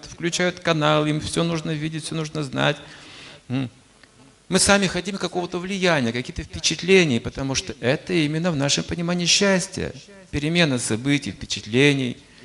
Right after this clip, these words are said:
разнообразие жизни, много знакомств, интересных людей. М?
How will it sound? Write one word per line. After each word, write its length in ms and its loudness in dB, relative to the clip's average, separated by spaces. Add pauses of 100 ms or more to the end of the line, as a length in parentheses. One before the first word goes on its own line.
(280)
разнообразие 920 2
жизни, 720 -8 (320)
много 360 -6
знакомств, 640 0
интересных 500 -8
людей. 540 -6 (440)
М? 200 -8